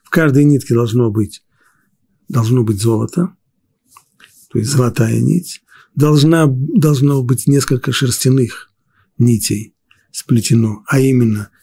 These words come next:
нити, покрашенные в разные, э, в разные цвета. То есть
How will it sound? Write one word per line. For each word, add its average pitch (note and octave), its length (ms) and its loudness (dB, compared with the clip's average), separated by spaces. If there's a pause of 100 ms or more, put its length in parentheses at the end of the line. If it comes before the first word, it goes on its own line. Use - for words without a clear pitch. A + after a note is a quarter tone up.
(240)
нити, C#3 380 0
покрашенные A#2+ 720 0
в G#2 120 -8
разные, A2 880 -4 (640)
э, A2 600 -8 (580)
в B2 80 -8
разные A#2 880 -6
цвета. B2 440 -4
То - 120 -4
есть - 220 -4